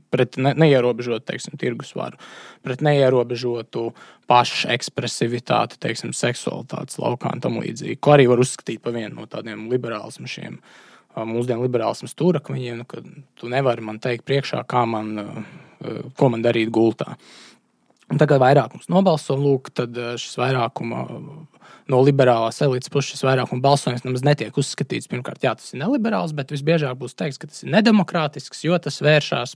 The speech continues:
pret, ā, lūk, šo atsevišķu individu varām, ka tu nevari nobalsot pret cilvēktiesībām.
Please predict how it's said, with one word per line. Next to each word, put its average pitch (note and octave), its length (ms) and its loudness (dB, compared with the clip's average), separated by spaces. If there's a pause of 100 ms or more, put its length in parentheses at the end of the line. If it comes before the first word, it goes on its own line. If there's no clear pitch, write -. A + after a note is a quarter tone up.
pret, B2 280 -6 (120)
ā, A#2 240 -12 (720)
lūk, A2+ 200 -14
šo - 240 -16 (360)
atsevišķu - 680 -4
individu A2 600 -2 (600)
varām, C3 400 6
ka A2+ 320 -2
tu A#2 160 -6
nevari C3 280 6
nobalsot A#2+ 600 4
pret A2 200 -8 (240)
cilvēktiesībām. B2+ 1080 6